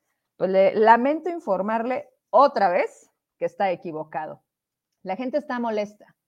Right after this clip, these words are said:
La gente me escribe y me dice, "Pero entonces, ¿para qué nos preguntan?".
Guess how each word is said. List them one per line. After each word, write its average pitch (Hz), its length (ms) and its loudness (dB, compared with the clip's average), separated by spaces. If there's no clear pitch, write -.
La 156 140 -6
gente 220 840 -4
me 196 100 -4
escribe 220 300 -4
y 226 40 -4
me 185 140 -4
dice, 185 480 -4
"Pero 240 160 -2
entonces, 254 440 -6
¿para 196 240 -2
qué 240 120 -8
nos 277 200 -8
preguntan?". 190 680 -8